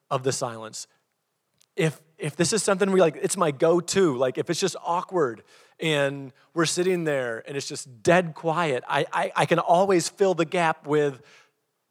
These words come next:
don't, don't be afraid of the silence. Silence is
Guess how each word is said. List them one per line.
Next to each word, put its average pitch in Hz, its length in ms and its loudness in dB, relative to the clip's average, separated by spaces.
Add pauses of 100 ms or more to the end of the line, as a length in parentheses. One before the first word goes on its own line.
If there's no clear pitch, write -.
(880)
don't, 165 480 -4 (1400)
don't 160 200 -10
be 226 80 -4
afraid 170 580 4 (140)
of 147 140 -4
the 147 100 4
silence. 143 600 -4
Silence 180 720 0 (240)
is 151 600 2